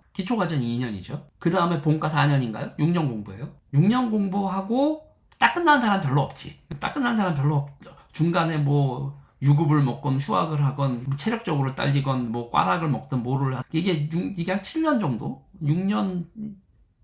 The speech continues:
그리고 이제 의사고시 보죠. 국가고시 보고서 의사 자격증이 나오죠. 그 다음에 우리가 인턴이라고 하는 과정 일 년. 인턴은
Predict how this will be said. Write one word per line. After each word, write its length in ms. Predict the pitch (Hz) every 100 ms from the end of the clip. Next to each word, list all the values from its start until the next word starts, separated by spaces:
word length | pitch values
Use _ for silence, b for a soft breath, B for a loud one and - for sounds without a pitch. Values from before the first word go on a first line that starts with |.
| _ -
그리고 200 | 233 220
이제 360 | 190 175 196 -
의사고시 400 | 165 196 160 139
보죠. 280 | 113 - - -
국가고시 400 | 143 156 131 127
보고서 380 | 113 143 147 B B B
의사 320 | 147 190 170
자격증이 440 | 143 127 151 143 123
나오죠. 500 | 113 135 127 220 - -
그 140 | 190
다음에 380 | 240 247 226 226
우리가 760 | 170 170 185 196 175 156 143 -
인턴이라고 680 | 175 240 - 240 180 151 143
하는 300 | 135 123 123
과정 300 | 117 110 113
일 160 | 151 139
년. 180 | 131
인턴은 600 | 175 220 - 220 277 330